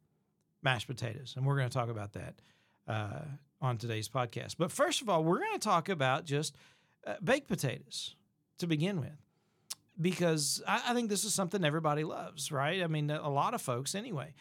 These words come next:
And we think, you know, "Hey, after all, we're talking about grilling. This is blind grilling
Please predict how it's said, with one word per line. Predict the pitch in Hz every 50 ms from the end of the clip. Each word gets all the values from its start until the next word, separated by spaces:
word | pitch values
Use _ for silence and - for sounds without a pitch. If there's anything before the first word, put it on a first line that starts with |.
| - - _ _ -
And | 190 202 214
we | 214 208 190
think, | 202 262 247 208 170 -
you | 185 185
know, | 165 160
"Hey, | 160 143 190 185 147 135
after | 139 147 147 - 143 151
all, | 160 143
we're | 135 135
talking | - 156 143 127 135
about | 135 127 117 110 127 110
grilling. | 110 110 110 135 175 208 190 147 135
This | 131 135 131 139
is | 127
blind | 120 110 135 131 135 135 135 123
grilling | 113 120 151 208 220 190 151 135